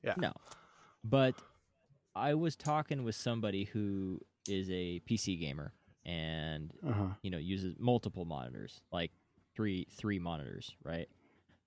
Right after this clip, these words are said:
Speaker 1: Mm-hmm.
Speaker 2: And he said, "I have, um, one monitor that is four K,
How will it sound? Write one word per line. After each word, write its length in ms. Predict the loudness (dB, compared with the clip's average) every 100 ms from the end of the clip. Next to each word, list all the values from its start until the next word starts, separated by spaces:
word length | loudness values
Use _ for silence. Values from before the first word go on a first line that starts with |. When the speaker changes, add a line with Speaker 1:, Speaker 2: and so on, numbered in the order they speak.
| _ _ _ _ _ _
Speaker 1:
Mm-hmm. 200 | 2 4
Speaker 2:
And 280 | 6 4 2
he 120 | 2
said, 460 | 4 6 6 6 2 -6 _
"I 160 | 6 6
have, 480 | 8 6 4 2 0 -8 _ _
um, 480 | -4 -4 -4 -8 -12 -16 _ _ _ _ _ _ _
one 300 | -2 2 4
monitor 460 | 4 2 2 2 2
that 180 | 0
is 100 | -2
four 280 | -4 -2 -4
K, 400 | -2 -4 -4 -6